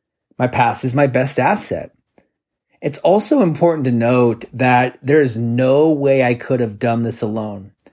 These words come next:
Ever since the first day I got sober, I've had men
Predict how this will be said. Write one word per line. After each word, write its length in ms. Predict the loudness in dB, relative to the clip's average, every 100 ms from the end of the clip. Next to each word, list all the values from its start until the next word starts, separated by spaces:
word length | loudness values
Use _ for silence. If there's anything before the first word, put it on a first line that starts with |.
| _ _ -4
Ever 220 | 0 2
since 240 | 2 2 0
the 80 |
first 260 | 0 0 2
day 140 | 2
I 120 | 4 2
got 260 | 0 -2
sober, 520 | -2 2 2 2 -2
I've 200 | 0 -2
had 260 | 0 -2 0
men 640 | -2 0 0 0 0 -4